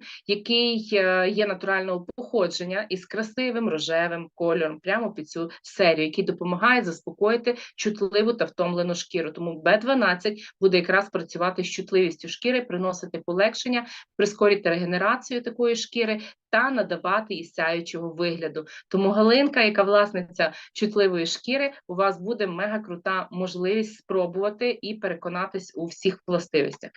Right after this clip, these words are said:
Також є, е, олія каноли, це відома своїм винятковим зволожуючим і живильними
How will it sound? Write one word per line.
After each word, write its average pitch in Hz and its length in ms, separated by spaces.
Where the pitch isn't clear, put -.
Також 220 380
є, 220 160
е, - 180
олія 202 540
каноли, 214 600
це 202 160
відома 202 340
своїм 196 300
винятковим 185 540
зволожуючим 180 880
і 180 240
живильними 175 840